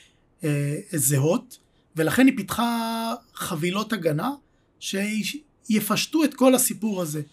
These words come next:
אם דיברנו שהסקיוריטי זה שכבות, שצריך לשים שכבה על שכבה על שכבה, כדי שאם שכבה אחת תיפרץ, אז יש לנו עוד, אה, שכבות גיבוי, אז איסט יצרה אותם כחבילות. אה,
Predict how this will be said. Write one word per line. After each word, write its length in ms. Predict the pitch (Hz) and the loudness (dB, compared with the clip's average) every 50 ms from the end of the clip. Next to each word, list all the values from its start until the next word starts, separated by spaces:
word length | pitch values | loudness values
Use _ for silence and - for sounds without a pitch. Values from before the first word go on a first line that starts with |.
| _ _ - _ _ _ 202 | _ _ -20 _ _ _ -10
אם 80 | 196 | -6
דיברנו 400 | 190 190 185 190 214 220 226 233 | -6 -2 0 2 2 2 2 0
שהסקיוריטי 1300 | 175 - - 180 165 165 160 160 156 156 156 160 165 160 - - 160 147 190 208 202 233 226 - 202 | 0 0 -2 -2 -2 -2 -2 -2 -4 -6 -6 -6 -6 -4 -4 -4 -4 -2 -4 -2 0 0 -2 -2 -4
זה 120 | 160 147 143 | -4 -2 -4
שכבות, 640 | - - - 160 151 151 214 262 262 262 - - - _ _ _ _ _ _ _ _ _ _ _ _ _ _ | -4 -4 -4 -4 -2 0 0 0 0 -2 -8 -18 -20 _ _ _ _ _ _ _ _ _ _ _ _ _ _
שצריך 460 | - - - 156 151 - 170 165 - 208 | -16 -10 -8 -8 -6 -6 -6 -6 -4 -2
לשים 420 | 180 - - 196 185 185 185 196 - - | -2 -2 -2 -2 -4 -6 -8 -10 -12 -12
שכבה 540 | - - - 170 - - 160 196 220 226 | -12 -10 -8 -8 -8 -2 0 0 2 2
על 80 | 214 196 | 0 0
שכבה 360 | - - 175 - 170 185 196 | -2 -6 -8 -6 -2 0 0
על 80 | 196 185 | 0 0
שכבה, 420 | - - 170 - 170 196 233 247 247 240 - - _ _ _ | -2 -6 -8 -8 -4 0 0 0 0 -2 -8 -20 _ _ _
כדי 180 | - 151 165 165 | -6 -4 -2 -2
שאם 220 | 156 - 196 208 | 0 0 0 0
שכבה 360 | 208 - 208 185 135 165 196 202 | 0 0 -2 -4 0 0 2 2
אחת 240 | 196 202 202 196 | 2 0 -4 -4
תיפרץ, 680 | - 175 156 - 165 160 190 208 190 - - - - - _ _ _ _ _ | -8 -8 -4 -4 -2 0 0 0 -2 -2 -4 -8 -8 -8 _ _ _ _ _
אז 200 | 170 160 151 151 | -4 -2 0 2
יש 160 | 170 165 - | 2 2 2
לנו 160 | 190 170 160 202 | 0 -2 -2 2
עוד, 300 | 196 185 196 185 165 190 | 4 4 4 4 4 2
אה, 280 | 185 180 175 175 170 165 - - - _ | 2 2 2 -2 -4 -6 -8 -16 -14 _
שכבות 420 | - - - 175 151 175 185 151 | -8 -4 -2 2 2 2 2 2
גיבוי, 440 | 147 151 151 139 165 220 262 285 277 - - _ _ _ _ _ - | 2 0 -2 0 2 2 2 2 2 -2 -6 _ _ _ _ _ -6
אז 180 | 170 160 160 | -6 0 2
איסט 220 | 226 254 262 294 294 285 | 4 6 6 6 6 4
יצרה 260 | 226 190 202 - 226 | 0 0 0 2 4
אותם 240 | 247 247 247 214 175 | 4 4 4 0 -4
כחבילות. 760 | - 160 127 - 180 165 165 175 160 151 147 190 - - - - _ _ _ _ _ _ _ _ - | -6 -8 -6 -6 -4 -4 -2 -2 0 0 -2 -4 -6 -12 -20 -20 _ _ _ _ _ _ _ _ -8
אה, 420 | 165 160 160 165 165 165 160 165 | -6 -4 -4 -2 -2 -2 -4 -4